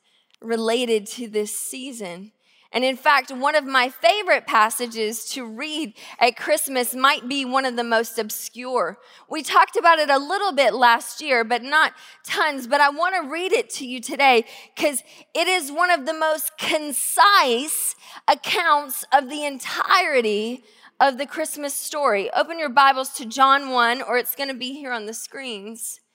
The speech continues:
You know, the account of the Christmas story. I, I love John's account. Most people don't, don't really relate it to being the Christmas story, but if you look closer,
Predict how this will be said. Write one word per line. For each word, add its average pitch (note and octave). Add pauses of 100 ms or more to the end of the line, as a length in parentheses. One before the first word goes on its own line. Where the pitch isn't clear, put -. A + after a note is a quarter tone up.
(580)
You C4
know, C4+
the A#3+
account D#4
of A3+
the G#3+
Christmas D4
story. F#3 (320)
I, -
I C4+
love C4
John's G#3+
account. G3
Most C4+
people C#4+
don't, B3 (360)
don't C4
really C4
relate C4
it F#3+
to C4+
being A3+
the G#3
Christmas A#3
story, A3
but G#3+
if A#3
you A#3
look B3+ (420)
closer, A#3